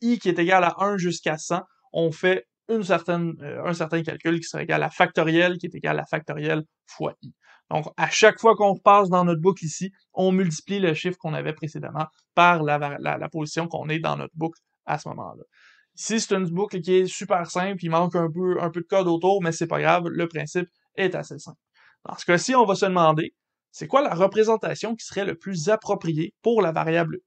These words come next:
i ? Cette variable i-là va être égale à un jusqu'à cent. Donc, ce seront des entiers un jusqu'à cent,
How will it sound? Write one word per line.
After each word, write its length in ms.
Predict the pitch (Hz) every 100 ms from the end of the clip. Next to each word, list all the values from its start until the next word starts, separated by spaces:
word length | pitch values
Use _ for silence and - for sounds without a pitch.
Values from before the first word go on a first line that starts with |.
| _
i ? 40 | - _ _ _ - _ _ _
Cette 180 | 156 160
variable 460 | 202 226 233 220 - -
i-là 480 | 240 233 226 170 -
va 80 | 151
être 100 | 147
égale 300 | 165 185 185
à 100 | 190 -
un 240 | 214 233 185 -
jusqu'à 560 | 175 160 233 - - 190
cent. 240 | - 170 160 _ _ _ _ _
Donc, 360 | - 147 151 156 _ _ _
ce 60 |
seront 200 | - 165
des 280 | 160 156 147
entiers 560 | 190 185 - 185 190 - _ _ _ _
un 240 | 180 180 - -
jusqu'à 360 | - - -
cent, 220 | - 202